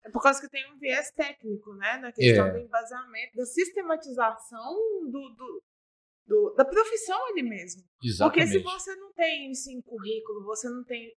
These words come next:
Speaker 1: isso em vivência, em estudo, como é que você vai saber lidar?
Speaker 2: É, e é legal você ter contato com o código de ética do jornalismo, né? Saber até que ponto você pode ir, né? Com, é, a questão de, de dar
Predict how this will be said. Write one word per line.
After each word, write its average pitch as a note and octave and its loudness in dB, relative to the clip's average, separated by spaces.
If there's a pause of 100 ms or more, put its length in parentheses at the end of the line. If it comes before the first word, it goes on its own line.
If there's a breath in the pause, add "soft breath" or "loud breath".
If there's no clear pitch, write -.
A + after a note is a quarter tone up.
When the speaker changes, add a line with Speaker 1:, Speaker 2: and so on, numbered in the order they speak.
Speaker 1:
isso G#3+ -10
em G3+ -16 (120)
vivência, G3 -10
em G#3 -8
estudo, F4 0
como D#4 -8
é G4+ -4
que - -20
você F4 -10
vai D#4 -2
saber C4+ -6
lidar? A#3 -2
Speaker 2:
É, D#3+ 4
e C3 6
é D#3+ 4
legal A#3 2
você F#3+ 2
ter E3 -2
contato C3+ -2
com A#2+ -2
o G2 -6
código A2 0
de F#2 -10 (100)
ética G2 -14
do F2 -18
jornalismo, G2 2 (160)
né? F#2 -14
Saber G2+ -4
até - -12
que - -20
ponto A#2 4
você G#2 -4
pode G2+ -6
ir, G2+ -12 (220)
né? F#2+ -6
Com, F#2 -12 (840)
é, F2+ -6 (340)
a - -20
questão A2 -4
de, F#2+ -8 (120)
de G2+ -12
dar G#2+ 8